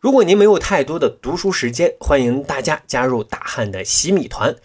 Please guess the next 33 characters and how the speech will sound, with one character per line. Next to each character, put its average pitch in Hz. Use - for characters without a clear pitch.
每 117
天 175
大 127
汉 131
都 131
会 135
在 127
洗 123
米 147
团 123
私 180
家 151
分 143
享 -
大 -
汉 107
的 -
读 113
书 101
笔 107
记。 -
让 143
我 107
们 143
一 214
起 -
啊， -
多 220
来 135
增 160
加 160
一 156
些 147